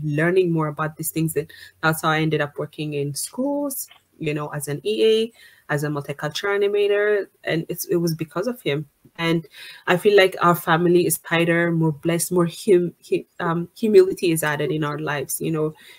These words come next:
you become more, um, humble, um, because of this experience. So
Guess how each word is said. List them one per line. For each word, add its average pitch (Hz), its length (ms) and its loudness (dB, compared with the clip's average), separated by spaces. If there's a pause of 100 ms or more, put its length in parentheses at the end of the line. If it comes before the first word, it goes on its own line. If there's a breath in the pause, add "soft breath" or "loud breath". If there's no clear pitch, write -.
you 196 80 -2
become 202 320 0
more, 165 420 2
um, 147 720 -8
humble, 190 440 0 (260)
um, 156 480 -4
because 160 280 -6
of 156 100 -2
this 160 160 -6
experience. 156 680 -6
So 156 280 -2